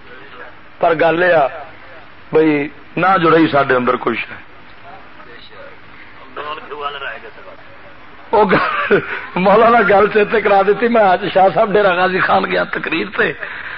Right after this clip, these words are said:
رستے دے اندر بس وچ گفتگو ہو گئی تے بس وچ ایک بندہ بیٹھا تے او،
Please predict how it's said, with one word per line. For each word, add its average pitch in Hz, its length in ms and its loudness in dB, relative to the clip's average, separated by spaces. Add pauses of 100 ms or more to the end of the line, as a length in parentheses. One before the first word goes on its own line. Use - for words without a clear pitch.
(640)
رستے 233 320 2
دے 254 80 4
اندر 254 180 4
بس 247 260 4
وچ 233 220 4
گفتگو 220 380 2
ہو 190 120 4
گئی 214 100 4
تے 233 100 0
بس 180 280 0
وچ 202 100 0
ایک 190 120 -2
بندہ 175 320 0
بیٹھا 190 260 0
تے - 120 -4
او، - 220 -2